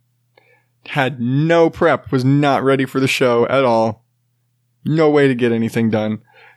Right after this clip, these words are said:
No sleep, trying to get things caught up. Go to work. Dying. Today, recorded the show.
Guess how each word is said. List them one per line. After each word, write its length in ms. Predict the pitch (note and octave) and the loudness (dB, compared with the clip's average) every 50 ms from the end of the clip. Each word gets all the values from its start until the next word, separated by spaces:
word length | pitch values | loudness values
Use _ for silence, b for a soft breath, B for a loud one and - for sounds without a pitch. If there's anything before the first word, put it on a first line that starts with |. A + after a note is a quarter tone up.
| b b _ _ _ - | b b _ _ _ -4
No 220 | C3+ E3 G#3 G#3+ | -2 0 2 2
sleep, 420 | G3 - - A3+ G#3+ E3+ A#2+ - - - _ _ | 0 0 0 0 0 0 -2 -6 -10 -18 _ _
trying 400 | - - - D3+ D3+ D3 C#3+ C#3+ | -12 -6 -2 0 0 0 0 -2
to 120 | C#3 - C3+ | -2 -2 -2
get 220 | B2+ C3 A#2 A2+ | -2 -2 -2 -2
things 220 | - C3 B2+ B2+ B2+ | -2 -2 -2 -2 -2
caught 260 | - C3 B2 A#2+ A#2 | -2 -2 0 0 0
up. 220 | A#2 A2+ A2 - - _ _ _ _ _ _ _ _ _ _ _ _ _ _ _ _ _ _ _ _ _ _ _ | 0 -2 -4 -6 -12 _ _ _ _ _ _ _ _ _ _ _ _ _ _ _ _ _ _ _ _ _ _ _
Go 140 | C#3 C3+ C3+ | 0 0 2
to 80 | B2+ B2 | 2 2
work. 420 | B2 A#2+ A#2+ A#2 - - - _ _ _ _ _ _ _ _ _ _ _ _ _ _ _ _ _ _ _ _ _ _ _ _ _ | 0 0 -2 -2 -4 -10 -20 _ _ _ _ _ _ _ _ _ _ _ _ _ _ _ _ _ _ _ _ _ _ _ _ _
Dying. 460 | - B2+ A2+ G#2+ G#2+ A2 G#2+ A2 G#2+ - _ _ _ _ _ _ _ _ _ _ _ _ _ _ _ _ _ _ _ _ - | -4 -4 -2 -2 -4 -6 -6 -8 -10 -12 _ _ _ _ _ _ _ _ _ _ _ _ _ _ _ _ _ _ _ _ -8
Today, 600 | - F#3+ F3 G#3 G#3 F#3 E3 C#3 B2 - - - _ _ _ _ _ _ _ | -4 -2 0 0 2 0 0 -2 -4 -6 -8 -14 _ _ _ _ _ _ _
recorded 440 | - F#3 G3 - C4+ A#3+ G#3+ G3 F#3+ | -6 -6 0 2 2 2 2 2 -2
the 80 | F#3+ F#3 | -8 -6
show. 720 | - - G3+ G3 F#3 E3+ D#3+ C#3+ C3 A#2+ A2 G#2 G#2+ A2 | -4 -2 0 2 2 2 2 2 0 0 -2 -4 -8 -10